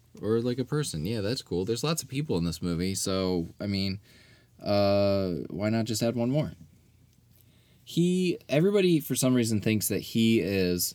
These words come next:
the killer. I don't really know. Like, at one point, they're like, "Hey, I bet it's the werewolf," after the first person dies,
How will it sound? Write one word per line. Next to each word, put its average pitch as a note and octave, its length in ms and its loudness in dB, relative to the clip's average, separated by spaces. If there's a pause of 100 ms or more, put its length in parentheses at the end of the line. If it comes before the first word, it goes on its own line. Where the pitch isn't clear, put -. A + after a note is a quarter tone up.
(120)
the F2 140 -6
killer. C2+ 320 -6 (840)
I A#2+ 80 2
don't D#3+ 180 4
really D3 240 4
know. A#2 600 2 (300)
Like, B2 300 2
at C3 160 2
one G3 240 0
point, F#3 240 0
they're D3 160 4
like, C3+ 280 2
"Hey, F#3 460 2
I C3+ 120 0
bet D3+ 160 4
it's D#3 220 2
the B2+ 80 4
werewolf," C3 760 4 (880)
after A#2 260 2
the G#2+ 100 4
first A2+ 280 2
person C3 360 2
dies, B2+ 560 0